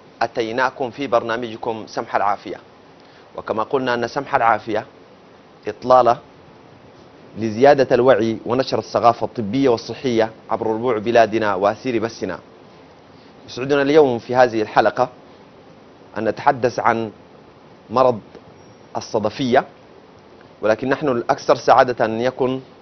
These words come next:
ضيفنا في هذه الحلقة ليلقي وليسلط الضوء على محاورها بروفيسور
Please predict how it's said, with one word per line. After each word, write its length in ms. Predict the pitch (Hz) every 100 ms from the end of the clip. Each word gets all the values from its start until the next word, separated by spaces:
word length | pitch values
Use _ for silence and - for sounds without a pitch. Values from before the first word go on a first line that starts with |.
| - - - - - - 98
ضيفنا 380 | 135 135 123
في 120 | 117 135
هذه 220 | 135 107
الحلقة 380 | - 110 98 101
ليلقي 520 | 117 131 139 131 120 - - - - -
وليسلط 540 | 110 113 110 151 143 131
الضوء 280 | 110 139
على 200 | 117 113
محاورها 560 | 110 - 117 135 127 156 - - - - - - - - -
بروفيسور 520 | 117 147 131 135 127